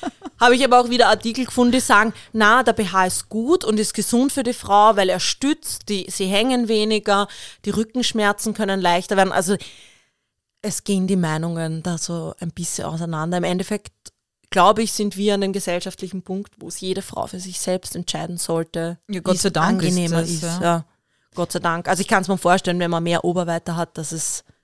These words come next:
Speaker 1: nicht angenehm ist ohne B H.
Speaker 2: Also ich
Speaker 1: zu
Speaker 2: kann
Speaker 1: laufen.
Speaker 2: jetzt nur von mir sagen, ich kann's mir wirklich nicht vorstellen,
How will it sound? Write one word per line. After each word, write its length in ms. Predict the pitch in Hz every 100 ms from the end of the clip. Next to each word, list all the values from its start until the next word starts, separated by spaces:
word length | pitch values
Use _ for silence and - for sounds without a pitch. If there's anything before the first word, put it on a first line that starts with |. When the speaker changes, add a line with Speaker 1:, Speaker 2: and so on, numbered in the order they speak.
| _ _ _ _ -
Speaker 1:
nicht 360 | 175 180 - -
angenehm 420 | 151 160 160 151
ist 140 | 156 -
ohne 220 | 143 143
B 160 | -
H. 300 | 156 165 156 - _ _ - -
Speaker 2:
Also 180 | 196 196
ich 160 | 190
Speaker 1:
zu 60 | -
Speaker 2:
kann 140 | 240
Speaker 1:
laufen. 120 | 220
Speaker 2:
jetzt 100 | -
nur 100 | 208
von 200 | 202 208
mir 280 | 165 165 202
sagen, 360 | 226 226 220 127 - -
ich 200 | - 170
kann's 320 | - 170 160 -
mir 180 | 160
wirklich 280 | 143 - 170
nicht 140 | 156 135
vorstellen, 600 | - 147 - 147 151